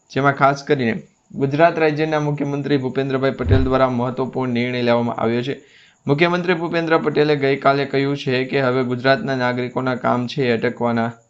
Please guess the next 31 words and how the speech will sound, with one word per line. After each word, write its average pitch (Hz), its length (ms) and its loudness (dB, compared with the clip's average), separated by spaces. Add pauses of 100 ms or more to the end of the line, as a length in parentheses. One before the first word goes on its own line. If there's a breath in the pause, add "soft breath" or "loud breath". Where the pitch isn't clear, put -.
નથી 117 320 -2 (420 soft breath)
અને 135 200 0
આ 143 160 6
કામો 165 320 0
કરાવવા 151 380 2
માટે 143 220 -2
ગુજરાતની 135 500 0
અંદર 135 240 -2
બત્રીસ 131 460 -2
સિટી 139 220 -4
સર્વિસ 131 340 -4
સેન્ટરો 123 340 -2
ઊભા 120 240 0
કરવામાં 123 500 -4
આવ્યા 120 360 2
છે. 123 100 -8 (500 soft breath)
ખાસ 160 280 6
કરીને 165 320 -2
ગુજરાતની 147 500 0
અંદર 143 200 0
વસતા 131 360 0
જે 120 160 0
લોકો 123 300 -2
છે, 131 160 -6
એમને 123 200 -4
નગરપાલિકાના 120 760 -2
કામો 117 300 -2
કરાવવા 120 400 2
પડતા 123 360 0
હોય 113 240 0
છે 127 140 -6